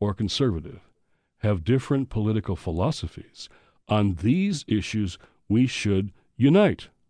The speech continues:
It talks about what the Congress and the White House can and must do. It says, "God's love for all people moves us to reach out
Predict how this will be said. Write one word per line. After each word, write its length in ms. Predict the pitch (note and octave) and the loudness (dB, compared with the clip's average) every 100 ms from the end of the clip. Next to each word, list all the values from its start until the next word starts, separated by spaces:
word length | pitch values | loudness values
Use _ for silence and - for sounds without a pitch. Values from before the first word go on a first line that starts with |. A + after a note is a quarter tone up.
| _ - | _ -10
It 100 | F#2 | -6
talks 300 | - B2 - | 0 0 0
about 240 | A2+ A#2 G#2 | -2 -2 0
what 260 | A2+ - | -2 0
the 80 | C3 | -2
Congress 560 | - C#3+ D#3 G2+ D2+ F#2+ | 0 0 0 -2 -4 -2
and 80 | |
the 60 | F#2+ | 0
White 200 | A#2 C3 | 0 0
House 320 | A2+ F#2+ - - - _ | 0 -2 -6 -14 -20 _
can 420 | - B2 B2+ C3 C3 | -4 0 2 2 0
and 160 | G#2 G#2 | 0 2
must 300 | A2 - E3 | 0 0 0
do. 120 | C#3+ | 0
It 80 | - | 0
says, 160 | A2 | -2
"God's 440 | E2+ B2+ F#3 F3 A#2 | 0 0 0 -2 -2
love 340 | F2+ C2+ - - - | -2 -4 -10 -20 -16
for 180 | - G2+ | -6 -6
all 300 | - A#2 D3+ | 0 2 2
people 460 | - - A#2 B2 A2+ | 0 0 -2 0 0
moves 400 | G2 C3+ E3 - B2+ | 2 2 0 -4 -4
us 200 | C#3 - | -4 -2
to 120 | A2 | -4
reach 280 | F#2 F2 A2+ | -2 -2 0
out 220 | B2 | 0